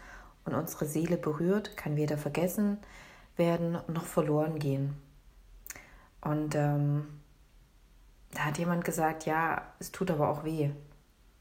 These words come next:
Und ich so: „Na klar.“ Und daraufhin noch die Reaktion: „Und dieser Schmerz bleibt.“ Und das habe ich auf mich wirken lassen und, ähm, habe mich gefragt: „Warum bleibt denn dieser Schmerz?“ Und meine persönliche Meinung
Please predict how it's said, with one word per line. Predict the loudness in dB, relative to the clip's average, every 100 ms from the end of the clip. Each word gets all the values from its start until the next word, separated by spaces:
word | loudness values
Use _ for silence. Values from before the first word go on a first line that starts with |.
| -20 -20 -10
Und | -8 -6
ich | -4
so: | -2
„Na | -2
klar.“ | 0 0 0 -4 -12 -20 -20 -20 -20 -20 -20 -20 -6
Und | -2
daraufhin | 0 0 -2 -4
noch | -4 -4
die | -4
Reaktion: | 0 0 -2 -4 -2 -2 -6
„Und | -6 -4
dieser | -2 -2
Schmerz | -2 -2 -2
bleibt.“ | -2 0 0 -2 -14 -20 -20 -20 -20 -20 -20 -14 -6
Und | -4
das | 0
habe | 0 0
ich | -2 -4
auf | -4
mich | -4 0
wirken | 2 2 2
lassen | 0 -2 -4
und, | -4 -4 -4 0
ähm, | 2 2 2 2 0 -2 -10 -20 -20 -20 -20 -12 -6
habe | 0
mich | 2 2
gefragt: | -2 0 0 -2 -14 -18 -10
„Warum | -6 -4 0
bleibt | 0 0
denn | 0
dieser | -2 -2 -4
Schmerz?“ | 0 0 0 -4 -14 -18 -20 -20 -20 -20 -6
Und | -4 0
meine | 2 4 2
persönliche | 0 0 2 2 4 2 0 0
Meinung | 2 2 0 -2